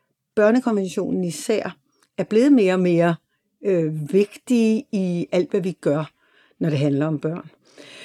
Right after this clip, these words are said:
Så, altså, barnets tarv skal være i centrum for alt, hvad vi gør, der handler om børn. Og en anden meget vigtig ret er, at hvis barnet ellers har alder og modenhed til det, så skal barnet høres,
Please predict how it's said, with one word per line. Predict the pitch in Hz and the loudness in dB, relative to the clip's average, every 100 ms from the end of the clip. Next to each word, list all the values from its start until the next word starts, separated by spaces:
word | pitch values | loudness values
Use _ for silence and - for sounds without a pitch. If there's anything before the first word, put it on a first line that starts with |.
| - | -16
Så, | - - - - _ - - | 0 2 2 -4 _ -20 -4
altså, | 175 - | -2 -2
barnets | - 240 277 294 285 | -2 2 4 4 2
tarv | - 220 147 73 | -2 -2 0 -2
skal | - 190 | -2 2
være | 170 | 4
i | |
centrum | 156 - 262 254 269 262 254 | 2 4 4 4 2 2 0
for | - - _ _ - | -4 -8 _ _ -2
alt, | 240 220 | -2 0
hvad | 220 | 0
vi | 208 214 | 2 2
gør, | - 165 160 - _ _ _ _ _ _ - | 4 2 2 -6 _ _ _ _ _ _ -4
der | 160 | -2
handler | 147 135 139 | 0 0 0
om | 135 | -2
børn. | 131 - _ _ _ _ _ _ | -4 -6 _ _ _ _ _ _
Og | 214 226 285 - | 2 2 2 -2
en | 208 185 | -4 0
anden | 214 | 2
meget | 262 240 226 | 2 0 -2
vigtig | 214 - 226 - | -4 -6 -8 -8
ret | - 202 - - - | -6 -6 -6 -14 -4
er, | 196 208 220 - | -2 -2 -6 -6
at | 190 | -4
hvis | 190 165 | -4 -6
barnet | - 226 254 247 - | -2 -2 0 -2 0
ellers | 202 - | -2 -4
har | - 233 - - - | -6 -6 -6 -10 -2
alder | 208 135 | 0 2
og | 208 | 0
modenhed | 214 208 202 - | 0 -2 -4 -6
til | - 233 | -4 -4
det, | 262 - _ | -4 -8 _
så | - | -12
skal | - 220 | -6 -6
barnet | 160 147 208 202 | -6 -8 -6 -6
høres, | 165 196 208 277 | -2 -2 0 -2